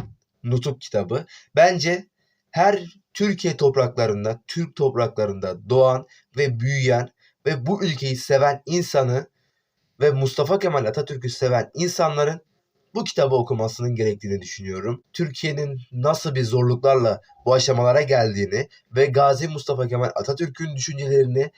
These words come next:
ve ona daha çok bağlanmamızı sağlayan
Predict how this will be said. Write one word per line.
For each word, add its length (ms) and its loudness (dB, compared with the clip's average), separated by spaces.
ve 200 2
ona 280 2
daha 200 4
çok 320 -2
bağlanmamızı 640 2
sağlayan 460 0